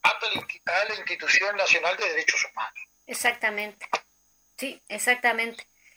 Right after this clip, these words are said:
Speaker 2: Este, bueno, An-, Aníbal Pereira, este, senador de Frente Amplio, eh, sector M P P, te agradecemos muchísimo, de verdad, Y bueno, yo creo que vamos a seguir en comunicación porque estos temas,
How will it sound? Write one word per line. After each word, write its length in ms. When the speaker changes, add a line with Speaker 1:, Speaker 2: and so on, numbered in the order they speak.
Speaker 2:
Este, 640
bueno, 420
An-, 280
Aníbal 500
Pereira, 640
este, 280
senador 680
de 600
Frente 380
Amplio, 260
eh, 580
sector 440
M 180
P 140
P, 280
te 80
agradecemos 600
muchísimo, 840
de 140
verdad, 420
Y 100
bueno, 260
yo 180
creo 200
que 120
vamos 360
a 60
seguir 440
en 100
comunicación 720
porque 220
estos 240
temas, 400